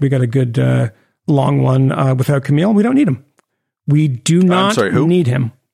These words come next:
Speaker 1: I'm, I don't, I, um, I don't know. He's
Speaker 2: Yeah.
Speaker 1: uh, uh, Bill Cosby's, uh, wife, Camille.
Speaker 2: Yeah.
Speaker 1: <laughs> My wife, Camille. Um,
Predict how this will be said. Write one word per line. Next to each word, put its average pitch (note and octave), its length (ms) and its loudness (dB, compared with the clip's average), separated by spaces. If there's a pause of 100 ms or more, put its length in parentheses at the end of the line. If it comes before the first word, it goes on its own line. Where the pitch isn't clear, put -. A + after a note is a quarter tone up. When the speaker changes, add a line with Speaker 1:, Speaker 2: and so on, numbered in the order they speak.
(120)
Speaker 1:
I'm, D3+ 380 0
I D3 120 -2
don't, D#3 200 -2
I, C#3+ 240 -2
um, C3 580 0
I C#3 120 -2
don't D3+ 100 0
know. B2+ 180 -4 (540)
He's D3 300 0
Speaker 2:
Yeah. E3+ 80 -2
Speaker 1:
uh, C3+ 200 -6
uh, C#3+ 160 0
Bill D3+ 220 0
Cosby's, C3 640 -2
uh, B2+ 180 -2
wife, B2 320 -4
Camille. B2 340 -2 (680)
Speaker 2:
Yeah. - 140 -2
Speaker 1:
<laughs> - 1600 -14
My F#3+ 240 2
wife, A3 340 -2
Camille. C4+ 680 0 (480)
Um, C#3+ 680 0